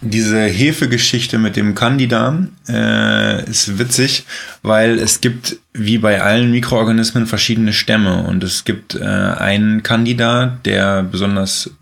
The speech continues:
schlecht für uns ist. Das ist ein Hefepilz, sagt man, der sich im Darm ausbreiten kann, wenn wir ihn füttern mit vielem Süßkram und viel Getreide. Und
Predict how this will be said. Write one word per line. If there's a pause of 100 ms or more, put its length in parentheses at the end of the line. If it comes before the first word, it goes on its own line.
schlecht
für
uns
ist.
Das
ist
ein
Hefepilz, (140)
sagt
man,
der
sich (340)
im
Darm
ausbreiten
kann,
wenn
wir
ihn
füttern
mit
vielem
Süßkram
und
viel
Getreide. (800)
Und